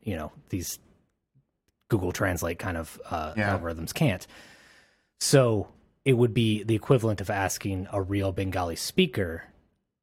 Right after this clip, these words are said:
Speaker 1: "How would you say this phrase in Bengali?" You know, like, how
Speaker 2: Yeah,
Speaker 1: would you say
Speaker 2: and that's,
Speaker 1: it?
Speaker 2: that's interesting. Like, I'd be interested in, in seeing, like, how it handles converting phrases that don't exist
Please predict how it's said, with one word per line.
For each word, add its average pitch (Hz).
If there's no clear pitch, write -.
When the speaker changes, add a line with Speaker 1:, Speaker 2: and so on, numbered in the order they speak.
Speaker 1:
"How 127
would 120
you 104
say 92
this 107
phrase 82
in 95
Bengali?" 80
You 90
know, 76
like, 78
how 113
Speaker 2:
Yeah, 117
Speaker 1:
would -
you -
say 135
Speaker 2:
and 135
that's, -
Speaker 1:
it? -
Speaker 2:
that's 180
interesting. 131
Like, 113
I'd 123
be 147
interested 123
in, 101
in 98
seeing, 98
like, 92
how 95
it 95
handles 95
converting 104
phrases 92
that 90
don't 95
exist -